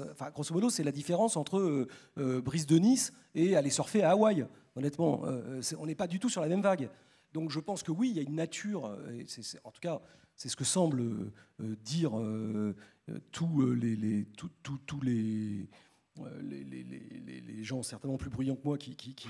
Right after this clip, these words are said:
qui, qui essaient de réfléchir à ces nouvelles doctrines, c'est que là, il y a un moment où la rupture technologique, euh, la révolution technologique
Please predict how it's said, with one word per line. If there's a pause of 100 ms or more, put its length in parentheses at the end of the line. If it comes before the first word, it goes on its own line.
(160)
qui,
qui
essaient
de
réfléchir
à
ces
nouvelles
doctrines, (320)
c'est
que
là, (100)
il
y
a
un
moment
où
la
rupture
technologique, (440)
euh,
la
révolution
technologique